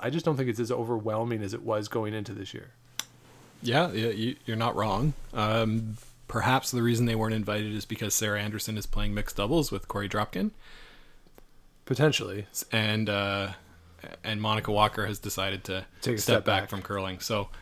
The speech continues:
Speaker 2: uh, it could be a reason for that there. So much for this being super fast. Pool B.
Speaker 1: Pool B. You
Speaker 2: All right.
Speaker 1: mentioned Minji Kim.
Speaker 2: Minji Kim from South Korea won in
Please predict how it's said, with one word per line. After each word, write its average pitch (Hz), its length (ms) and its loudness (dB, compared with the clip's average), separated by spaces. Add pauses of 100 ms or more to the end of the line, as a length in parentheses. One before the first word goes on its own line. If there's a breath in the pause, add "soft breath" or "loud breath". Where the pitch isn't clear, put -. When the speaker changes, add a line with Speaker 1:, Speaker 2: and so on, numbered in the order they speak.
(280 loud breath)
Speaker 2:
uh, 135 540 10
it - 80 2
could 165 140 10
be 143 80 12
a 139 40 12
reason 117 480 4 (140)
for - 200 -2
that 104 300 -2 (300)
there. 104 500 2
So - 180 -2
much 107 200 -2
for - 120 -6
this 113 140 -2
being 127 240 2
super 120 300 0
fast. 95 540 -4 (120)
Pool 165 200 10
B. 143 380 6 (420 soft breath)
Speaker 1:
Pool 156 160 10
B. 151 100 10
You 120 80 10
Speaker 2:
All 104 80 0 (160)
right. 139 100 8
Speaker 1:
mentioned 139 380 10
Minji 131 300 4
Kim. 135 320 4
Speaker 2:
Minji 131 280 4
Kim 143 180 4
from 135 160 4
South 123 220 2
Korea 117 300 2
won 113 180 2
in 120 160 2